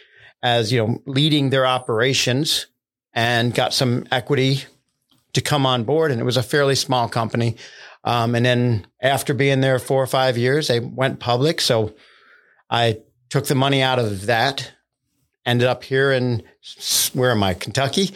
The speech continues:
<laughs> working at Fifth Third Processing Solutions, actually over the river. Um, and I was there for a while, and there was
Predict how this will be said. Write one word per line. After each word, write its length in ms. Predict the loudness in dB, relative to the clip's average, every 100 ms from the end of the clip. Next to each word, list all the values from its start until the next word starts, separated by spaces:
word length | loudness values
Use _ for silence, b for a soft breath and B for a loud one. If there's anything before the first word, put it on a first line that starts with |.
| -4
<laughs> 680 | -2 0 0 2 0 -2 -2
working 480 | 0 0 2 0 0
at 180 | 0 0
Fifth 200 | -2 0
Third 260 | 0 0
Processing 500 | 0 -2 0 0 0
Solutions, 420 | -2 0 0 0 0
actually 340 | 0 0 0
over 160 | 0 0
the 80 | 0
river. 260 | 0 0 -6 B B B
Um, 420 | -2 0 2 0 -2
and 180 | 0 0
I 80 |
was 120 | 0 2
there 180 | 0
for 180 | 0 -2
a 140 | 0 0
while, 480 | 0 0 2 2
and 80 | 2
there 80 | 0
was 240 | 0 -2